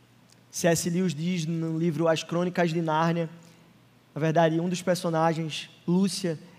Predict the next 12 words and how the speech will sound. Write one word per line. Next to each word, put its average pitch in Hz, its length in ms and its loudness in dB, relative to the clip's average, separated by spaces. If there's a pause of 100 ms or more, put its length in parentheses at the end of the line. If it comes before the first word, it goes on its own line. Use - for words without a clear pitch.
(120)
ela 170 180 6
diz 165 140 0
assim: 165 360 0
"Em 170 80 -2
nosso 208 420 2
mundo 190 320 0
também, 165 680 0 (440)
em 165 120 0
um 180 80 2
estábulo, 156 680 2
certa 214 480 2
vez, 151 480 -2